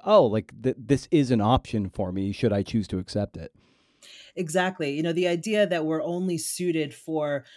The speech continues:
Speaker 2: uh, sprinting and jumping, uh, comes from very racist ideology about our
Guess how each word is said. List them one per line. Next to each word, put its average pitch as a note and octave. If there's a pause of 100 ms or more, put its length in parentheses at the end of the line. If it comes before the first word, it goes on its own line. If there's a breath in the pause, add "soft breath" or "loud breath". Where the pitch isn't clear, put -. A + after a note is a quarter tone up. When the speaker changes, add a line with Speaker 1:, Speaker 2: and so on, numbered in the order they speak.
(260 soft breath)
Speaker 2:
uh, C#3
sprinting E3
and D3
jumping, C#3+
uh, D#3
comes G3+
from C#3+
very E3+
racist D#3
ideology C#3
about C3
our C3